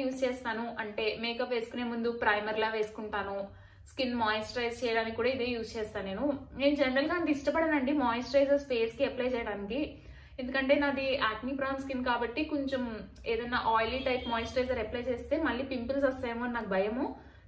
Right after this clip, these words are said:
So, నేను మాయిశ్చరైజర్ కింద కూడా ఈ అలోవెరా జెల్ అప్లై చేసుకుంటాను. And నైట్ క్రీమ్ కింద కూడా యూజ్ చేస్తానండి. నేను నిద్రపోయే ముందు ఫేస్ వాష్ చేసుకొని ఈ నైట్ క్రీమ్, ఇది నైట్ క్రీమ్ లాగా face కి apply చేసుకొని నిద్రపోతాను నేను. So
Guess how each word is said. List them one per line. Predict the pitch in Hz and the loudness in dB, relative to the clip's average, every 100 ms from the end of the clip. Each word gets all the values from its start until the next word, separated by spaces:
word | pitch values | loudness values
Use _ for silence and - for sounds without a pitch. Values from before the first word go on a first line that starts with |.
| - | -4
So, | 262 247 247 | -2 0 0
నేను | 240 240 240 - - 226 | -2 -4 -6 -8 -8 -2
మాయిశ్చరైజర్ | 233 247 285 277 269 269 | -2 4 4 6 4 2
కింద | 254 254 | -2 -2
కూడా | 240 320 330 294 - 247 | 0 0 2 0 -2 -2
ఈ | 220 214 | 2 2
అలోవెరా | 214 233 254 262 | 2 2 4 4
జెల్ | 254 254 | 4 0
అప్లై | - 233 240 | 0 0 0
చేసుకుంటాను. | 226 226 214 190 220 - - - - - | -2 -6 -4 -2 -2 -4 -8 -18 -12 0
And | 277 294 - 247 | 2 2 2 2
నైట్ | 233 262 302 | 2 0 0
క్రీమ్ | 311 285 | 2 2
కింద | 277 277 | 2 4
కూడా | 269 262 | 4 2
యూజ్ | 247 - | -2 -2
చేస్తానండి. | 240 226 226 202 202 269 302 - 240 | -4 -2 -4 -4 -2 0 0 -2 -8
నేను | 226 226 226 214 | -6 -6 -6 -4
నిద్రపోయే | 220 - 254 254 | -4 0 0 0
ముందు | 254 294 | 0 0
ఫేస్ | 247 226 240 | 2 2 0
వాష్ | 254 254 | -2 -2
చేసుకొని | 240 - 233 254 311 262 - | -6 -4 -4 -2 -2 -4 -8
ఈ | 233 220 | -4 -2
నైట్ | 208 - | -2 -4
క్రీమ్, | 254 247 240 | -4 -2 -4
ఇది | 220 220 202 | -4 -2 -2
నైట్ | 196 240 | -4 -6
క్రీమ్ | 240 233 | -4 -2
లాగా | 220 - - | -2 -2 2
face | 220 214 | 2 2
కి | 240 | -2
apply | - 277 254 | -2 0 0
చేసుకొని | 254 285 277 | 0 0 0
నిద్రపోతాను | 214 208 226 196 185 | 0 -2 -2 0 0
నేను. | 180 311 - - - _ _ _ _ - | 0 -2 -6 -16 -20 _ _ _ _ -14
So | - | 0